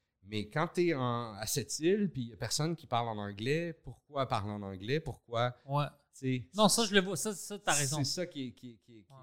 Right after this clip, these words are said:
Speaker 2: Ouais.
Speaker 1: euh,
Speaker 2: Je pense que c'est un pouvoir, mais t'as raison. Si t'as pas avec qui discuter,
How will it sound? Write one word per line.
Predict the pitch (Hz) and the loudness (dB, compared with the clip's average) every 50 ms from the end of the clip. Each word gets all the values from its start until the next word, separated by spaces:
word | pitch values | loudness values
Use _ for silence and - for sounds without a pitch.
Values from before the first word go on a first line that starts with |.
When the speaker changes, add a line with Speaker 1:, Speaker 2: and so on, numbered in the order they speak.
| 113 104 | -18 -10
Speaker 2:
Ouais. | |
Speaker 1:
euh, | 101 98 95 92 82 82 - _ _ _ _ _ _ _ _ _ _ _ _ _ _ _ _ _ _ _ - | -8 -6 -6 -6 -8 -10 -14 _ _ _ _ _ _ _ _ _ _ _ _ _ _ _ _ _ _ _ -4
Speaker 2:
Je | 139 151 | -2 -2
pense | 135 196 202 208 - | 4 6 6 6 6
que | - | 2
c'est | - 196 | 0 0
un | 180 | 0
pouvoir, | 143 - 165 151 139 160 190 214 190 160 | -2 -2 -6 -10 -2 0 0 0 0 -2
mais | 151 135 | -4 -4
t'as | - 139 | -2 -4
raison. | 120 131 131 120 139 143 143 143 | -4 -4 -6 -6 -8 -10 -12 -12
Si | - - - 170 - _ _ _ _ _ _ _ _ _ _ _ _ _ _ _ _ - | -12 -10 -10 -10 -12 _ _ _ _ _ _ _ _ _ _ _ _ _ _ _ _ -8
t'as | 135 131 | -6 -6
pas | 127 - 156 156 | -2 0 2 2
avec | 143 131 135 123 135 - | 2 2 0 -2 -2 -6
qui | - 160 143 _ _ _ _ _ _ _ _ _ _ _ | -20 -20 -20 _ _ _ _ _ _ _ _ _ _ _
discuter, | 120 - - - - - 143 131 - 147 151 - | -10 -4 -4 -4 -2 -2 -4 -2 0 -2 -2 -2